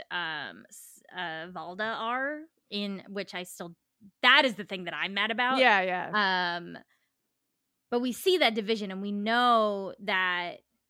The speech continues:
Speaker 1: the kids saw that division and we know that the kids saw that, like, that is the dangerous man. Like, Aemon Valda is the
Speaker 2: Yeah.
Speaker 1: dangerous one. So, like, I'm not, I'm, I was not at all bothered by this because it felt very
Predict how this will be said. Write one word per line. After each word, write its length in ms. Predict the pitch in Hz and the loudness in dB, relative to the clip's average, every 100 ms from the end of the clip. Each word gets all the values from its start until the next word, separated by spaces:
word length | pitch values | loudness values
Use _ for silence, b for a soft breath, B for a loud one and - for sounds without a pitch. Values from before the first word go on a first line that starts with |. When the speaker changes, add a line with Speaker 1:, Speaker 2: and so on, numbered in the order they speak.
| _ _ | _ _
Speaker 1:
the 60 | - | -16
kids 320 | - 359 277 | -2 -2 -2
saw 220 | - 170 | -6 -8
that 220 | 151 131 - | -6 -8 -10
division 360 | 170 139 107 | -14 -16 -14
and 80 | 180 | -14
we 80 | 196 | -6
know 160 | 214 | -4
that 140 | 214 208 | -4 -6
the 60 | |
kids 380 | 190 - 285 214 | -10 -6 -6 -6
saw 200 | - 180 | -4 -4
that, 180 | 180 160 | -4 -6
like, 140 | 175 175 180 | -10 -12 4
that 240 | 240 294 | 6 8
is 180 | 262 202 | 6 2
the 100 | 175 | -6
dangerous 680 | 185 202 196 180 151 160 - | -6 -4 -4 -8 -10 -12 -14
man. 360 | 175 - - - | -14 -16 -18 -18
Like, 240 | 196 190 _ _ _ 247 | -14 -14 _ _ _ -2
Aemon 340 | 262 254 226 | 0 0 0
Valda 540 | 202 208 208 160 170 196 | -2 -2 -4 -6 -8 -8
is 140 | 190 | -8
the 0 | |
Speaker 2:
Yeah. 100 | 254 | -6
Speaker 1:
dangerous 520 | 247 247 233 240 - - | -4 -4 -4 -8 -14 -16
one. 220 | 175 170 | -14 -14
So, 120 | 233 | -8
like, 160 | 240 240 | -6 -2
I'm 160 | 302 359 | -2 0
not, 280 | 349 320 - b b b b | 0 0 -4 b b b b
I'm, 380 | 277 339 339 302 - | 4 4 2 -4 2
I 160 | 277 | 4
was 160 | 294 240 | 4 2
not 460 | 226 196 190 180 - | 2 4 2 -2 -8
at 120 | 208 - | -10 -8
all 220 | 190 190 | -6 -6
bothered 460 | 180 170 165 175 | -4 -6 -6 -8
by 180 | 180 196 | -4 -4
this 260 | 196 226 220 | -2 -2 -2
because 420 | 208 - 196 185 | -10 -6 -4 -4
it 140 | 185 - | -8 -8
felt 220 | 202 196 196 | -4 -4 -6
very 680 | 185 175 170 175 175 175 | -10 -8 -8 -8 -8 -10